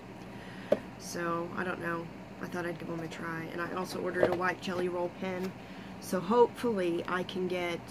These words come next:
uh, some good results whenever that stuff finally comes in. In the meantime, though, what do you guys think? Uh, colored pencils,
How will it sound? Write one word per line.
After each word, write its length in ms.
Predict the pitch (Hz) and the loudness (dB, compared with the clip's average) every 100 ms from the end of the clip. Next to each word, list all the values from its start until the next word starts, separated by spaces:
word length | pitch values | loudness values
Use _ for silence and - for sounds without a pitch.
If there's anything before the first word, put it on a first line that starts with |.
| - | -6
uh, 220 | 175 170 | -4 -4
some 280 | 165 - 175 | -6 -4 -2
good 180 | 175 170 | -2 -2
results 540 | 170 170 165 - - - - - - - - - - - - - | -4 -4 -4 -6 -6 -8 -10 -12 -12 -12 -12 -12 -12 -12 -4 2
whenever 340 | 208 165 151 | 4 4 2
that 180 | 151 - | 0 -2
stuff 220 | - 147 | -4 -4
finally 300 | 151 139 151 | -4 -4 -4
comes 320 | - 165 175 | -4 -4 -2
in. 260 | 180 175 175 - - - - - | 0 0 -2 -6 -10 -10 -10 2
In 80 | 240 | 4
the 60 | 262 | 6
meantime, 580 | 359 392 - 311 302 | 6 4 2 2 4
though, 380 | 302 302 302 302 - - - - - - 330 339 349 320 - - - - - - - - - - - | 6 8 8 4 -2 -10 -12 -10 -10 -6 -4 -4 -4 -6 -8 -12 -12 -12 -12 -12 -12 -10 -8 -8 0
what 100 | - | 4
do 60 | 240 | 6
you 160 | 226 220 | 6 8
guys 340 | 190 175 - | 8 8 4
think? 300 | - 170 - - - - - - - - | -4 -2 -2 -6 -10 -10 -10 -10 -4 2
Uh, 400 | 185 180 180 180 | 6 6 6 4
colored 460 | 220 214 202 190 - | 4 6 6 4 2
pencils, 920 | 269 294 277 294 285 277 269 - | 2 2 2 0 2 0 0 -2